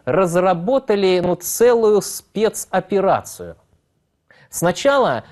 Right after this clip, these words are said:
в Миры Ликийские, э, была послана группа разведчиков.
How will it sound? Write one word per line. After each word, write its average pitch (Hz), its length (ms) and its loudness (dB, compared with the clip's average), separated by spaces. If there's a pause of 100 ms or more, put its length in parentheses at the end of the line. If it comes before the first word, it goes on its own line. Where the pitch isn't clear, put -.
в 110 120 -8
Миры 180 320 2
Ликийские, 175 920 -2 (160)
э, 98 760 -4
была 175 300 0
послана 190 720 -2 (440)
группа 180 380 0
разведчиков. 135 880 -2